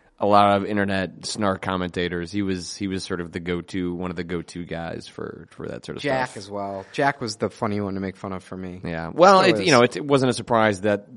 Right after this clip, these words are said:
Speaker 1: what the internet, those, or I should say specifically, those corners of the internet were focused on were a lot of the mythology stuff. The love triangle stuff was often viewed with contempt.
Speaker 2: Yeah. Um, I just love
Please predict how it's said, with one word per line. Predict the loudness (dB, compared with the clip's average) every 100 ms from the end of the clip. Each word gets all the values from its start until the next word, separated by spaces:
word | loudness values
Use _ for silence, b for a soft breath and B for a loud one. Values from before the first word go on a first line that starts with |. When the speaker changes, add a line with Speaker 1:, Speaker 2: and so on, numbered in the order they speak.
| -12
Speaker 1:
what | -4 -2 -2
the | -4 -2
internet, | 0 0 -2 -6 _ _ _ _ _ _ _ _ _ -12 0
those, | 2 2
or | 0
I | 2 0
should |
say | 0 -4
specifically, | -4 -4 -2 4
those | 6 6
corners | 4 0 2 0
of | -2
the |
internet | -2 -2
were | -4
focused | -4 -2 -2
on | -4 -4 -2
were | -2 -2 -4 _ _ _
a | -2
lot | -2
of |
the | -2
mythology | -2 0 0 -2
stuff. | -6 -4 -4 -4
The |
love | -6 -6
triangle | -6 -8 -8
stuff | -10 -10 -10
was | -10 -12
often | -12 -12 -14
viewed | -14 -12 -12
with | -14 -16
contempt. | -20 -16 -16 -18 _ _ _
Speaker 2:
Yeah. | 2 4 2 -2 _ -20 B B B B 2
Um, | 4 6 4 2 0 -4 _ _ _ _ _ _
I | 4 4
just | 4 6
love | 10 10 8